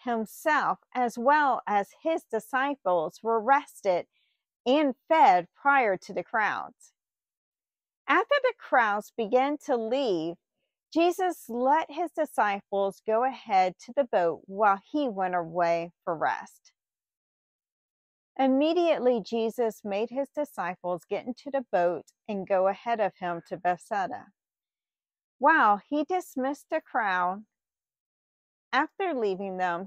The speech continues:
he went up on the mountainside to pray. Spending time with God is a key part to achieving true rest. In prayer,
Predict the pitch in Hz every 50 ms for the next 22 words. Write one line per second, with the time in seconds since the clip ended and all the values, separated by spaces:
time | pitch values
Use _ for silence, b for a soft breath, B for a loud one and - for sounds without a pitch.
0 | 196 _ - 247 247 233 208 220 277 302 330 - - - 233 208 202 - - -
1 | 220 233 262 277 254 233 196 185 180 180 - 202 180 175 175 - - 185 165 170
2 | 165 165 165 165 165 - _ _ 196 170 - _ - 156 156 147 120 117 156 196
3 | 196 _ _ _ _ _ _ _ _ _ _ _ _ _ _ _ _ _ _ _
4 | _ _ _ _ _ _ _ _ _ _ _ - - - - _ 349 381 403 427
5 | 403 440 294 - 226 247 233 226 214 214 214 208 220 254 269 - _ _ - 208
6 | 202 190 185 185 - - 208 196 180 202 196 190 - _ - - - 277 277 285
7 | 269 - - 220 190 165 - - - - 202 185 175 - - - 214 208 196 226
8 | 208 202 202 196 _ - - - 226 226 233 233 233 226 214 - _ _ 165 170
9 | 170 - - - - - - _ _ _ _ _ _ _ _ _ _ _ _ _
10 | _ _ _ _ _ - 226 226 208 - - - - 269 262 247 254 262 294 302
11 | 302 294